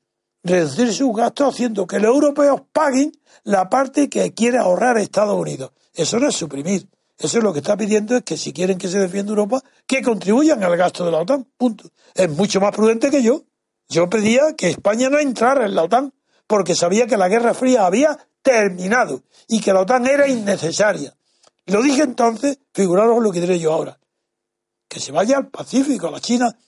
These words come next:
donde quiera, en Europa no hay ningún temor al comunismo. ¿Qué hace la otan en Europa? Ah, sí, la otan para combatir el yidaísmo. Bueno, pues que instalen allí la flota y los aviones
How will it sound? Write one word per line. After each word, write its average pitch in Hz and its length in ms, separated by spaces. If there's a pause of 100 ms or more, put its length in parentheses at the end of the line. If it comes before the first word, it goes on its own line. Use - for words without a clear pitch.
(200)
donde 135 300
quiera, 240 320
en 175 80
Europa 214 340
no 269 60
hay 254 80
ningún 175 260
temor 170 280
al 160 120
comunismo. 170 500 (320)
¿Qué 180 100
hace 214 240
la 208 120
otan 220 320
en 240 160
Europa? 208 420 (560)
Ah, 208 340
sí, 208 280
la 165 120
otan 233 400 (380)
para 202 380
combatir 170 480
el 226 140
yidaísmo. 214 640 (640)
Bueno, 147 360 (600)
pues 147 160
que - 100
instalen 180 420
allí 147 180
la 151 140
flota 170 480
y 156 80
los 147 220
aviones 156 500